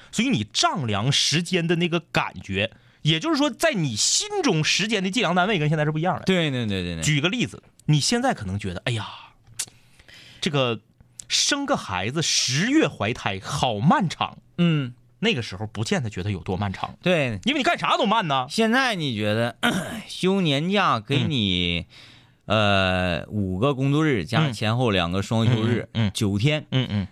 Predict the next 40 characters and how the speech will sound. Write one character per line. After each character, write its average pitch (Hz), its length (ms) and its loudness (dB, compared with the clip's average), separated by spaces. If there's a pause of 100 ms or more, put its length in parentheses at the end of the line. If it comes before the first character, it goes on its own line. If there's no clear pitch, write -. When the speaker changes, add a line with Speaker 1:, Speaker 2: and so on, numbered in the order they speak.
(140)
Speaker 2:
你 104 220 4
可 139 200 0
以 120 160 0
玩 87 260 0
得 135 80 0
很 123 240 -2
好。 107 220 -8 (100)
Speaker 1:
是。 - 420 0
Speaker 2:
在 120 180 -2
以 85 140 -4
前， 82 400 -6
Speaker 1:
嗯。 127 200 2 (180)
Speaker 2:
九 82 300 -2
天 110 360 0
屁 160 360 0
都 82 120 -8
不 78 160 -12
当。 82 280 -4
Speaker 1:
啥 190 200 2
都 240 120 -2
不 208 80 0
用 220 100 0
干 220 180 2
呢。 160 160 -6
Speaker 2:
对， 135 300 0
九 151 200 0
天， 190 80 2
Speaker 1:
啥 240 60 2
也 196 40 -2
干 208 120 2
不 190 80 -2
了。 117 200 0 (180)
Speaker 2:
顶 160 300 2
多 285 240 4
你 110 180 -4
从 123 400 0
长 131 340 0
春 131 240 0
呐， 113 220 0
Speaker 1:
嗯。 107 240 0